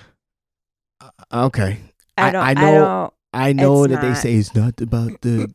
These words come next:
Speaker 1: size of the boat, it's the motion in the ocean, and, you know, there's mixed opinions about that. I mean, every, every woman's different. Everybody's different.
Speaker 2: Yeah.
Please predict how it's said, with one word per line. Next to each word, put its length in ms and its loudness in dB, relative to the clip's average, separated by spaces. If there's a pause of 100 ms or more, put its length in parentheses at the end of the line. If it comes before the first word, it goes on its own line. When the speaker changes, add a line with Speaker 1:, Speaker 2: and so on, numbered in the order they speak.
Speaker 1:
size 480 2
of 80 -4
the 80 -6
boat, 320 0
it's 240 -10
the 80 -2
motion 500 -2
in 160 -4
the 160 -6
ocean, 720 -6
and, 480 -16
you 80 -12
know, 300 -16 (1300)
there's 500 -8
mixed 300 -10
opinions 420 -2
about 200 -4
that. 120 -4
I 60 0
mean, 300 0
every, 220 0
every 200 0
woman's 300 -2
different. 260 -14
Everybody's 400 -2
different. 320 -8
Speaker 2:
Yeah. 300 -6